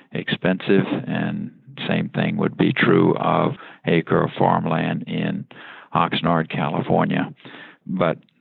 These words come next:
obviously not as much as in New York. So, uh, it's just what the, what the, uh, uh, the land can generate in terms of profits that, uh,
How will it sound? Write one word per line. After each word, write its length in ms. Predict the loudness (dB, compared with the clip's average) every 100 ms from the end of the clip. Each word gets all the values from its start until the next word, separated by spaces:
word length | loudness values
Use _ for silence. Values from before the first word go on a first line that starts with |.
| -6
obviously 420 | -2 0 -2 -2
not 240 | 0 0 0
as 100 | 2
much 260 | 0 2
as 140 | 2 2
in 180 | 4 6
New 80 |
York. 460 | 6 6 6 4 0 0
So, 400 | 2 4 4 0 -4
uh, 200 | -2 -2
it's 260 | 0 0 2
just 300 | 2 2 4
what 240 | 2 2 2
the, 300 | 4 6 4 2
what 340 | 0 0 2
the, 260 | 0 0 -2 -10 -14
uh, 180 | -12 -8
uh, 200 | -4 -4 -4
the 400 | -6 -4 0 2
land 420 | 4 4 6 4
can 220 | 2 -2 2
generate 520 | 2 4 4 4 0
in 120 | -2
terms 380 | 0 0 0 -4
of 140 | -6
profits 480 | -4 -2 -2 -4 -12 -10
that, 180 | -6 -6 -6
uh, 160 | -6 -6